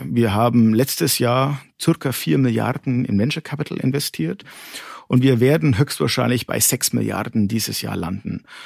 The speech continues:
Und wir sind sicherlich damit auch auf einem sehr, sehr guten Wachstumspfad. Es gibt noch viel zu tun, gar keine Frage. Politisch, aber natürlicherweise auch vielleicht von den Unternehmen selbst, hier noch mehr zu investieren, also sprich den dax-Unternehmen, über die wir gesprochen haben.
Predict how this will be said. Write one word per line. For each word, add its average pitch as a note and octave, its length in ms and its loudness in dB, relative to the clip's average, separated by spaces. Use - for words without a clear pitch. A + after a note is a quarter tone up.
Und C3+ 180 4
wir C#3+ 100 4
sind D#3 180 4
sicherlich D3+ 480 4
damit C#3 520 2
auch B2 380 -2
auf A2+ 200 -2
einem G#2 160 0
sehr, A#2+ 240 2
sehr A#2+ 180 2
guten A2+ 320 2
Wachstumspfad. - 840 -8
Es - 180 4
gibt - 180 -2
noch D#3+ 140 2
viel A3 260 4
zu E3 100 4
tun, A2 320 0
gar - 160 -2
keine B2 280 0
Frage. - 500 -4
Politisch, C#3 800 0
aber G#2+ 180 -2
natürlicherweise A2 720 0
auch A2+ 200 -4
vielleicht - 320 -6
von B2 80 2
den A#2 120 2
Unternehmen A#2 440 4
selbst, - 460 0
hier C3 220 2
noch A#2+ 160 0
mehr A#2+ 200 2
zu - 100 0
investieren, C#3+ 720 0
also F#2 180 -6
sprich - 300 -6
den F2+ 140 -4
dax-Unternehmen, C3 680 2
über B2+ 180 2
die A#2+ 160 0
wir A#2 80 0
gesprochen A#2+ 500 -4
haben. A2+ 340 2